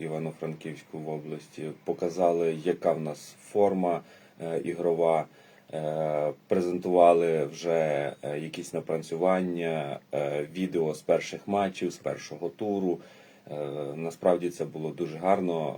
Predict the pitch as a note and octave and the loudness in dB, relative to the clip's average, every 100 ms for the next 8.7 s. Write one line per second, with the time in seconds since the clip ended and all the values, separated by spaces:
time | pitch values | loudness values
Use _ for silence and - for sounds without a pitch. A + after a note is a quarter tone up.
0 | C#2+ D2 - F2+ F2 D#2+ D#2 E2+ E2+ F#2+ | -6 -8 -6 -4 -4 -6 -8 -6 0 2
1 | F#2 F2 D#2+ D#2 D2+ D2 - - - - | 2 -2 -4 -4 -4 -6 -10 -14 -14 -6
2 | F2 - D#2+ D#2+ D2+ D2+ D#2 D#2 D#2 D2+ | -6 -2 0 0 -2 -4 -4 -2 -2 -2
3 | D2+ C#2 D#2 D2 D2 D2 - C#2+ C#2+ - | -8 -10 -8 -8 -6 -6 -8 -8 -8 -10
4 | - - - D#2+ G#2 G#2 G2 - E2 - | -14 -12 -8 0 4 4 2 -4 -4 -4
5 | D#2 D2+ C#2 C#2+ F#2 G2 F#2 E2+ D#2+ D2+ | -2 0 -2 -4 -2 -2 -4 -8 -10 -8
6 | D2 C#2+ - F2+ - F#2+ F#2 F#2 E2+ D#2+ | -10 -12 -12 -12 -8 -2 -2 -2 -6 -6
7 | E2 D#2+ D#2+ E2 D#2 C#2+ - E2+ F2 E2 | -6 -4 -2 0 -2 -6 -8 -4 -4 -4
8 | - - - - D2+ D2 | -10 -20 -20 -14 -12 -10